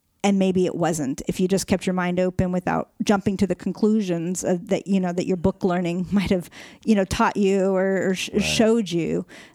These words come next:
Speaker 1: then sometimes we miss out on what actually is the truth or the reality of a certain situation.
Speaker 2: So anyway, but, but since it doesn't influence it, I, I find the nature of, uh,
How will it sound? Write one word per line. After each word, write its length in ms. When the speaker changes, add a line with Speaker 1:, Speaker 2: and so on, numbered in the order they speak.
Speaker 1:
then 500
sometimes 500
we 300
miss 360
out 280
on 440
what 160
actually 500
is 320
the 80
truth 480
or 440
the 120
reality 460
of 80
a 60
certain 260
situation. 640
Speaker 2:
So 220
anyway, 520
but, 360
but 220
since 220
it 80
doesn't 340
influence 480
it, 180
I, 280
I 80
find 500
the 280
nature 840
of, 500
uh, 220